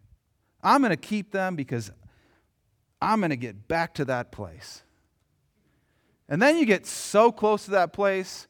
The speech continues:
where you can actually button those pants, but they are so uncomfortable that you could never wear them in public.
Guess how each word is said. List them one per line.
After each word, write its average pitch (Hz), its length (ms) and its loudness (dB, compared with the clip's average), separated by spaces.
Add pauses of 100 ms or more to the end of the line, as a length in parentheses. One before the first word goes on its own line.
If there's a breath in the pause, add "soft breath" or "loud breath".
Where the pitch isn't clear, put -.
(300 soft breath)
where 147 140 -2
you 156 80 -2
can 135 260 -6
actually 202 400 -2
button 180 320 2
those 202 200 -4
pants, 185 460 -8
but 131 180 -8
they 180 140 2
are 147 100 0
so 208 440 2
uncomfortable 185 640 -4
that 165 140 -6
you 147 100 -10
could 135 160 -6
never 175 320 -2
wear 180 220 0
them 170 100 -6
in 165 100 -6
public. 180 480 -6